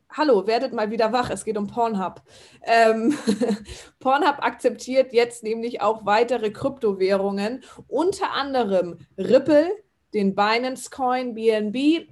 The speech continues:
U S D C und den TikTok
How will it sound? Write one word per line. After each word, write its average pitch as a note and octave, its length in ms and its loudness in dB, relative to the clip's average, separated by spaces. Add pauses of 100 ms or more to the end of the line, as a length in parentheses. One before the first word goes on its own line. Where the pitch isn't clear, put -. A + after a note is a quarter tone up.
U B3+ 140 -2
S B3+ 200 -2
D B3 120 -8
C D4+ 480 -4
und C4+ 420 0 (160)
den A#3 500 -2
TikTok - 720 -4